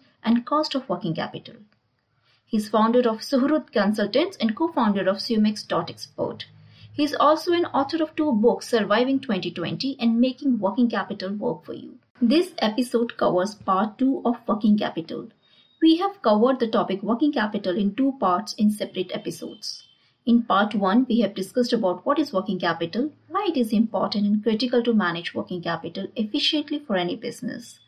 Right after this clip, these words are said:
what is working capital trap and how to avoid it,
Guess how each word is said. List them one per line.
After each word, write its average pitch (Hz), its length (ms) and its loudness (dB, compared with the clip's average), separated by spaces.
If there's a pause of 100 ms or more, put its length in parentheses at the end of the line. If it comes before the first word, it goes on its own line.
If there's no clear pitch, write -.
what 320 200 2
is 302 180 0
working 247 260 2
capital 208 420 0
trap 208 380 0
and 226 140 2
how 262 240 -2
to 277 160 -2
avoid 196 420 -4
it, - 140 -20